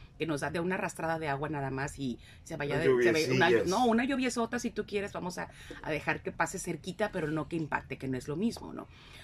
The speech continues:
Speaker 1: Pues fíjate que un evento, el mismo evento, que unas personas, ese mismo evento puede desarrollar ansiedad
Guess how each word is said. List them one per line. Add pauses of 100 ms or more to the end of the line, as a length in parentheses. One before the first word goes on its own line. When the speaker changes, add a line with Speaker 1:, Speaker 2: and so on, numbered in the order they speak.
Speaker 1:
Pues
fíjate
que
un
evento,
el
mismo
evento, (360)
que
unas
personas,
ese
mismo
evento
puede
desarrollar
ansiedad